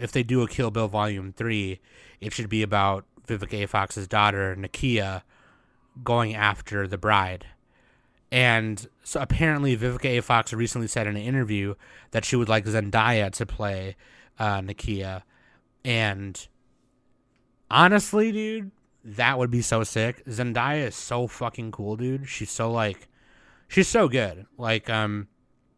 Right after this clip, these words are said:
uh, apparently she's in, and I've not seen that much of it. I've only seen what Trisha was watching.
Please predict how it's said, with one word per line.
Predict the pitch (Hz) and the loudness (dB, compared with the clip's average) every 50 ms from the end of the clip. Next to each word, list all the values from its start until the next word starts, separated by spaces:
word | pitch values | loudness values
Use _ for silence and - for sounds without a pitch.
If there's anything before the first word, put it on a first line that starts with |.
| _ _ _ _ _ _ - - - | _ _ _ _ _ _ -16 -4 0
uh, | 135 139 139 135 | 2 4 4 2
apparently | 127 - 156 151 147 139 139 127 | 2 0 0 0 0 0 -2 -4
she's | - - 127 117 120 | -4 -4 -6 -6 -6
in, | 120 | -6
and | 120 107 110 | -6 -4 -2
I've | 113 117 | -2 0
not | 120 117 113 104 | 0 0 0 0
seen | - - 120 113 | -2 -4 -2 -2
that | 113 107 101 | 0 -2 0
much | 98 104 101 - 107 | 0 -2 -2 -4 -6
of | 95 | -6
it. | 98 | -4
I've | 98 98 98 | -4 -2 -2
only | 104 101 95 | -2 -4 -4
seen | - - 101 98 | -4 -4 -4 -4
what | 95 92 | -6 -6
Trisha | - - 104 - 101 98 | -6 -8 -8 -8 -8 -8
was | 95 90 95 | -8 -8 -6
watching. | 98 95 90 - 101 87 87 | -8 -8 -8 -10 -12 -14 -16